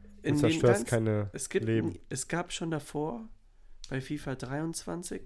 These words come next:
Speaker 2: gab's immer Frauenteams und so.
Speaker 1: Aha.
Speaker 2: Und ich kenn wirklich niemanden, der damit gespielt hat.
Speaker 1: <laughs>
Speaker 2: Weil ich glaub, die haben einfach auch schlechtere Werte. Und ich denke dann,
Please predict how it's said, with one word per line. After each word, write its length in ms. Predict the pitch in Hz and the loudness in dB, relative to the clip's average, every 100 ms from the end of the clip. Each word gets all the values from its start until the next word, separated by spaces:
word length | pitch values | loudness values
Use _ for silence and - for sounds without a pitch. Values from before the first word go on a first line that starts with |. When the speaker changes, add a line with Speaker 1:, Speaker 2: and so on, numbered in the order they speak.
| - - | -12 -4
Speaker 2:
gab's 260 | 139 - | -2 0
immer 180 | - 143 | 0 0
Frauenteams 840 | 135 - 139 139 117 - 110 - | -2 -4 -2 -2 -2 -4 -4 -6
und 160 | - 117 | -8 -10
so. 200 | - - | -12 -6
Speaker 1:
Aha. 300 | - 107 110 - - - - | -2 0 0 -4 -14 -14 -4
Speaker 2:
Und 60 | 139 | -4
ich 100 | 139 | -2
kenn 240 | 180 170 | -2 0
wirklich 260 | 180 156 139 | -2 -2 -2
niemanden, 840 | 151 196 220 196 208 196 214 - - - - | 0 0 0 -2 -4 -6 -6 -8 -12 -14 -8
der 80 | 147 | -2
damit 340 | 165 165 165 - | 0 0 -2 -4
gespielt 560 | - - 226 294 113 | -4 -2 -4 -2 -2
hat. 320 | 107 107 - - - - - | -2 -4 -6 -14 -18 -20 -20
Speaker 1:
<laughs> 360 | - - - - | -18 -16 -14 -6
Speaker 2:
Weil 100 | 135 | -4
ich 120 | 135 | -2
glaub, 160 | 180 180 | -4 -2
die 140 | 190 | -4
haben 160 | 185 185 | -2 -2
einfach 180 | 180 170 | -4 -8
auch 140 | 151 | -10
schlechtere 540 | - 170 165 147 127 117 | -8 -8 -6 -6 -4 -4
Werte. 440 | 127 156 - 294 - - - - - - - - - - - - - - - - - - - - - - | -4 -6 -12 -16 -16 -20 -18 -18 -18 -20 -20 -20 -20 -20 -20 -20 -20 -20 -20 -18 -18 -18 -20 -20 -20 0
Und 420 | 165 208 233 - - - - | 4 6 4 -6 -14 -20 -16
ich 140 | 170 - | -8 0
denke 300 | 185 208 170 | 2 2 -2
dann, 240 | 165 185 | -4 -6